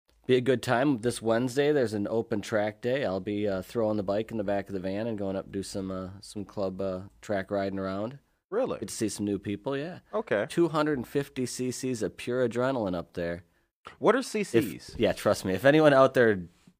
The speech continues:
Speaker 1: got that, it's, it's hilarious. But in any
Speaker 2: <laughs>
Speaker 1: case, uh, cubic centimeters.
Speaker 2: Hmm.
Speaker 1: So engine size, basically. Two fifty is a lot
Speaker 2: Two fifty
Speaker 1: for a
Speaker 2: is
Speaker 1: scooter,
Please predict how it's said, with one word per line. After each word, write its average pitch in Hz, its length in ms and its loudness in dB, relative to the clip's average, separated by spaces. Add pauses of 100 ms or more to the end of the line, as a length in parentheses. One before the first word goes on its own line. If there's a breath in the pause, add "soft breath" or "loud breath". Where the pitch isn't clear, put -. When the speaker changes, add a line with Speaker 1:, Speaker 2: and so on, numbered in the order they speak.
Speaker 1:
got 98 220 4
that, 87 160 2
it's, 80 260 -8
it's 92 200 -6
hilarious. 85 520 -8
But 120 120 2
in 139 140 6
any 156 200 6
Speaker 2:
<laughs> - 140 0
Speaker 1:
case, 73 280 -4 (720 soft breath)
uh, 110 380 4 (160)
cubic 135 340 0
centimeters. 90 840 -4 (920)
Speaker 2:
Hmm. 165 160 -10 (640)
Speaker 1:
So 80 260 -6 (160)
engine 107 300 0
size, 76 320 -6
basically. 67 560 -10
Two 160 140 0
fifty 123 280 0
is 92 100 -2
a 87 60 -4
lot 50 320 -10 (380)
Speaker 2:
Two 127 80 -8
fifty 123 300 -6
Speaker 1:
for - 80 -8
a 123 200 2
Speaker 2:
is 90 100 0
Speaker 1:
scooter, - 440 -2